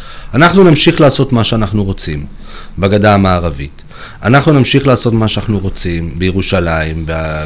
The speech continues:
במתחם, אה, הר הבית, אל-חרם א-שריף. אנחנו, ואת-, ו-, ואנחנו לא נצטרך לעשות שום לתת שום תשלום, שום דבר לפלסטינים. בסופו של דבר, ברור שזה לא יחזיק מעמד לטווח הרחוק.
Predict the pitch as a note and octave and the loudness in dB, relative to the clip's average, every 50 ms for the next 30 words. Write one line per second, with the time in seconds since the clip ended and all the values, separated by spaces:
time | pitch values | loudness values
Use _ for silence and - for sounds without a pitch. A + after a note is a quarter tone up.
0 | D2+ D#2+ E2+ E2+ E2+ E2+ - - - F#2 F2+ F2 E2+ E2+ E2+ E2 E2 E2 D#2+ D#2+ | -8 -8 -6 -6 -6 -8 -8 -6 -4 -4 -4 -4 -4 -4 -4 -4 -4 -6 -6 -6
1 | D#2 D#2+ F2 F2 E2 E2 D#2+ D2+ D#2+ D#2+ D#2+ D#2+ D2+ - D#2 - - - D#2 D2+ | -6 -4 -4 -4 -4 -4 -6 -4 -4 -4 -4 -4 -6 -6 -8 -8 -8 -8 -8 -8
2 | D2+ D2 D2 - - - C#2+ C2+ - - - - - - - - - - - - | -8 -8 -8 -8 -8 -10 -10 -12 -14 -16 -20 -20 -20 -20 -18 -18 -16 -14 -14 -14
3 | - - - G#2 B2+ D3+ D3+ - - E3 E3+ D#3+ - - - G2+ G2 A#2 B2+ B2+ | -8 -2 2 4 4 4 4 4 4 4 2 2 0 -4 -4 0 4 4 4 4
4 | - - - - - - G#2+ A#2 B2+ A#2+ - A#2+ A#2 G#2 A#2 A#2+ B2+ D3+ F3 - | 4 2 -2 -4 -2 0 2 2 2 2 2 2 2 4 4 4 6 4 4 6
5 | F#3 F3 E3 E3+ F#3 F#3 - - E3 D#3 - D#3+ D3 C#3+ - - D#3 - - - | 6 6 8 6 6 4 4 2 0 2 2 2 2 2 2 2 2 2 2 0
6 | - - - E3+ F3+ F#3+ G3+ G#3 A3 G#3+ A3 A3 A3 G#3+ - - - - - - | 0 2 6 6 8 8 10 8 8 8 8 8 6 4 -2 -8 -18 -20 -20 -20
7 | - - - - - - A2 A#2 A#2+ A#2+ - - D#3 D3+ - - - - F3 G3+ | -20 -20 -20 -20 -8 -2 2 4 4 4 4 4 2 2 2 0 2 6 6 8
8 | A3 G#3 - - F#3+ - - - F3 F3 F3 E3+ E3+ E3+ E3 E3 D#3 - - - | 6 6 6 4 2 2 2 2 4 6 8 8 8 6 6 4 2 0 2 4
9 | C#3+ E3+ G3 G3 F#3+ F3+ - D3+ D#3+ D#3 D#3 D#3 D#3 C#3+ C3 B2+ - - A2+ A2 | 6 6 6 6 6 4 4 6 6 6 6 6 6 4 2 0 0 0 -2 -2
10 | G#2 - - - - F2 D#2+ D#2 D2+ - - A2 G#2+ - A#2 B2 C#3 C3 - F3+ | -2 -4 -6 -6 -6 -6 -4 -6 -6 -4 -4 -4 -4 -2 0 0 2 2 2 0
11 | - - A3 A3 A3 A3 G3 F#3 D3+ C#3+ D3 D3+ D3 D3 D#3 F3 G#3+ A#3 - A3+ | 2 4 4 6 6 4 4 4 4 4 4 4 4 4 4 6 4 4 2 2
12 | G3+ G3 F#3+ G3 G3 G3 E3+ - - F3+ F3 E3 F3+ E3+ E3 E3 E3 F3 E3+ E3+ | 2 2 4 4 4 4 4 2 0 -2 0 0 0 0 0 0 0 0 0 0
13 | E3 D#3+ D#3+ D#3+ E3+ E3 - F3 E3+ D#3+ D#3 D3+ - G3+ A3 G#3 D3 - | -2 -2 -2 -2 -4 -2 -2 -4 -4 -6 -6 -6 -4 -2 0 0 -2 -2